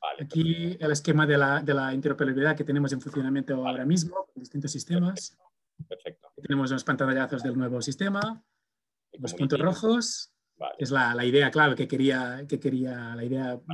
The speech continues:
Speaker 2: digamos, revolucionaria que quería compartir.
Speaker 1: Vale.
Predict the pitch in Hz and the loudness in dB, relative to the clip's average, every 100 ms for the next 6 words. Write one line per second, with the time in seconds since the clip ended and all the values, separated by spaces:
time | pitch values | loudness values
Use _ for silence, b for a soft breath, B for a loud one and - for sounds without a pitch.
0 | 139 131 131 135 135 - 123 143 147 123 | -4 0 2 2 2 2 2 6 6 4
1 | 127 131 135 131 127 139 135 139 170 190 | 0 -2 -2 -2 -6 -6 -4 2 4 2
2 | - B B B _ - 156 165 | -4 B B B _ -10 -8 -8